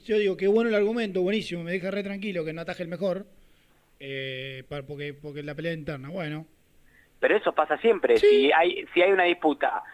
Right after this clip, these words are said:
Speaker 1: Sí.
Speaker 2: eh, de, de, por, por diferentes criterios entre manager y técnico, el técnico va a poner siempre a lo de él. Esa cuestión,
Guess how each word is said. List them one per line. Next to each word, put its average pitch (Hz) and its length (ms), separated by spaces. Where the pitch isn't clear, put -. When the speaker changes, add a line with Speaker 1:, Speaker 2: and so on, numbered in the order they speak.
Speaker 1:
Sí. 160 120
Speaker 2:
eh, 131 240
de, 139 180
de, 151 240
por, 147 200
por 143 120
diferentes 170 320
criterios 156 300
entre 147 180
manager 185 400
y 160 100
técnico, 139 420
el 160 100
técnico 151 320
va 185 60
a 185 60
poner 196 220
siempre 196 220
a 165 60
lo 160 60
de 190 200
él. 135 80
Esa 156 180
cuestión, 160 400